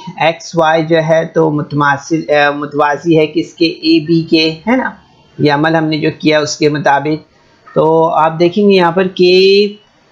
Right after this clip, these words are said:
अ, जो ख़त एबी है वो मुतवाजी है ख़त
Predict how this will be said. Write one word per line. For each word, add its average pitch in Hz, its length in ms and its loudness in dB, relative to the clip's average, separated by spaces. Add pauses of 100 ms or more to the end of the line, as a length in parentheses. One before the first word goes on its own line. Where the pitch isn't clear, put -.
(200)
अ, 160 300 2
जो 185 520 4 (180)
ख़त - 480 -4
एबी 196 420 4
है 190 240 2
वो 190 200 6
मुतवाजी 170 600 2
है 175 240 2
ख़त 175 220 -2